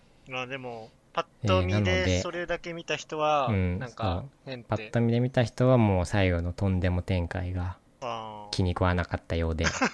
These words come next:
Speaker 2: <laughs> すごい叩かれてたアニメで。
Speaker 1: えー。
Speaker 2: まあ、なんで、今回もどう転ぶかがあれだけど、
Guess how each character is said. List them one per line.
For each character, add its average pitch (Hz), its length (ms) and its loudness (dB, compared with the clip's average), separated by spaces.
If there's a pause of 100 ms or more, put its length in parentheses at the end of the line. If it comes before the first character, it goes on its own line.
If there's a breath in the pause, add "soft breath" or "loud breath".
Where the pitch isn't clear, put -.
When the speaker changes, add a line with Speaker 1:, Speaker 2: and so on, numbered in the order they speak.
(1080)
Speaker 2:
<laughs> - 1200 4
す - 140 -2
ご 95 180 4
い 85 80 0
叩 90 280 -2
か 90 80 0
れ 85 100 0
て 85 120 -4
た 104 260 -8 (1000 loud breath)
ア 98 100 -2
ニ 85 120 0
メ 85 120 -6
で。 101 180 -10 (280)
Speaker 1:
え 107 760 -18
ー。 117 40 -4
Speaker 2:
ま 107 100 4
あ、 101 40 4
な 107 160 4
ん 104 100 4
で、 92 280 -2
今 117 300 2
回 90 140 0
も 90 80 0
ど 107 160 4
う - 20 0
転 90 240 0
ぶ 87 100 0
か 87 160 0
が 85 100 -2
あ 85 60 0
れ 85 80 0
だ 92 120 0
け 87 120 -4
ど、 107 280 2